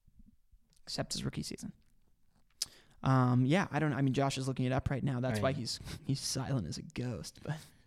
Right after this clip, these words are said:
Speaker 2: He gets so into it. I mean, I ge-, Blake Griffin is the last guy to do it in his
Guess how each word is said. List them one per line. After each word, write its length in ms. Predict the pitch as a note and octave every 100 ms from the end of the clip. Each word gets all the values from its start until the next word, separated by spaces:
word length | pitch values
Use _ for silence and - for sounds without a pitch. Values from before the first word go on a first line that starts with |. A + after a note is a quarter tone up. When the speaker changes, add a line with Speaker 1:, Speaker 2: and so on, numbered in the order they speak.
| -
Speaker 2:
He 60 | A#2
gets 220 | B2+ -
so 200 | G2+ F2+
into 300 | F2 E2+ E2
it. 140 | E2+ - _ - -
I 100 | B2+
mean, 260 | C3 C3 B2+
I 100 | A2
ge-, 180 | F#2 - A3 - - - - - - - - - - - - - - - -
Blake 280 | A#2+ C3 C3
Griffin 380 | A#2+ A#2 A#2 A2
is 140 | G#2
the 100 | G#2
last 640 | F2 F#2 F#2+ G2 G#2+ - -
guy 260 | F#2 F#2+
to 120 | F#2 E2
do 240 | F#2+ F#2+
it 80 | F2
in 80 |
his 140 | A2